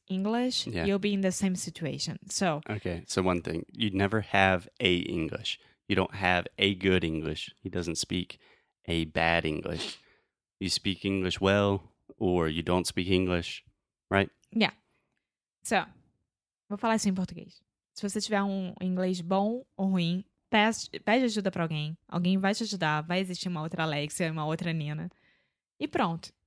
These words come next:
Speaker 1: É isso.
Speaker 2: Awesome. So I think the moral of the story is immigration, all of these things, it's a pain in the ass.
Speaker 1: It sucks.
Speaker 2: And every day I get more and more aggravated that, unfortunately,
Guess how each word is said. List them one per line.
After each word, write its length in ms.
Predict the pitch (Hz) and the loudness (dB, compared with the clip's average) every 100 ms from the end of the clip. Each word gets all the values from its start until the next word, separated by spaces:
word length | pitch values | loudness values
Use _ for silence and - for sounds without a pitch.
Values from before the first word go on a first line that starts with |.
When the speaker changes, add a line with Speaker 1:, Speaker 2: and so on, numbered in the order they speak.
| - | -8
Speaker 1:
É 100 | 233 | -6
isso. 400 | 262 220 208 269 _ - | -6 -8 -10 -14 _ -8
Speaker 2:
Awesome. 380 | 104 90 92 90 - _ _ | -6 -4 -6 -10 -16 _ _
So 80 | 117 | -4
I 40 | |
think 240 | 117 143 120 | 0 -2 0
the 60 | |
moral 360 | 113 117 120 117 | 2 4 6 4
of 60 | 107 | 0
the 80 | 107 | -4
story 380 | - 120 117 117 | -2 0 0 -2
is 420 | 107 107 98 - _ _ _ _ _ _ _ - | -2 -2 -4 -10 _ _ _ _ _ _ _ -4
immigration, 920 | 147 139 131 127 - 131 123 120 123 _ | 2 4 4 2 -2 -2 -4 -4 -10 _
all 140 | 131 135 | -6 -6
of 100 | 117 | -4
these 200 | 110 - | -6 -4
things, 520 | 113 107 - - - _ _ _ _ | -6 -8 -12 -20 -20 _ _ _ _
it's 140 | - 123 | -6 -4
a 60 | |
pain 240 | - 82 80 | -2 -4 -4
in 120 | 78 | -4
the 60 | 78 | -4
ass. 320 | 78 85 - | -4 -4 -6
Speaker 1:
It 120 | 202 | -6
sucks. 540 | - 175 - - - - | 0 0 0 -4 -8 -6
Speaker 2:
And 140 | 107 98 | -4 2
every 280 | 113 110 101 | 2 2 0
day 200 | 98 92 | 0 -2
I 100 | 87 | -4
get 200 | 87 87 | -4 -4
more 360 | 92 101 98 | 0 2 0
and 220 | 92 101 | -2 -4
more 240 | 87 87 87 | -8 -6 -4
aggravated 840 | 80 92 87 92 90 87 82 87 - _ _ _ _ _ _ | 0 0 0 -4 -2 -2 -2 -4 -6 _ _ _ _ _ _
that, 520 | - 87 85 - - - _ _ _ _ _ | -4 -2 -2 -6 -10 -12 _ _ _ _ _
unfortunately, 840 | 117 113 123 123 - 120 117 123 | -2 2 2 2 0 -2 -2 -2